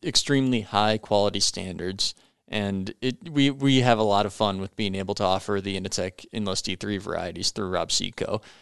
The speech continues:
You know, the, the quality standards that we have for, for seed, you know, basically ensure that when you open up a bag or a box of an Innotek Enlist E three, uh, soybeans, you're going to find great seed uniformity.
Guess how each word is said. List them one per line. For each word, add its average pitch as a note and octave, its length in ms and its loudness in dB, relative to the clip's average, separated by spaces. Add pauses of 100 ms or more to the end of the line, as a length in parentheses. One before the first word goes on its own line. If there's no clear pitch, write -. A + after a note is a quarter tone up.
(140)
You A2 120 0
know, A2 120 6
the, G#2+ 160 -6
the A#2 140 4
quality A#2+ 300 10
standards G#2+ 500 2
that - 100 0
we A2 100 0
have G#2 300 2
for, G2 200 -6
for G#2 200 -6
seed, A2 420 0 (360)
you A#2+ 100 0
know, G2 60 -2
basically A#2+ 540 4
ensure A#2 520 4
that G#2 300 -2 (180)
when B2+ 160 2
you B2+ 140 6
open A#2 220 4
up A2 120 0
a G#2 60 -12
bag A2 480 4
or G2+ 160 2
a F#2+ 60 -2
box G#2+ 420 4
of G2+ 360 0
an G#2+ 320 -4 (160)
Innotek C3 420 2
Enlist G#2+ 320 -2
E G2+ 60 -4
three, G#2 320 -4 (220)
uh, F2+ 300 -2 (340)
soybeans, G#2+ 580 4 (340)
you're C3 300 6
going A#2+ 180 6
to A2+ 80 2
find A2 540 2 (200)
great C#3+ 320 4 (880)
seed C#3 320 4
uniformity. A#2+ 800 2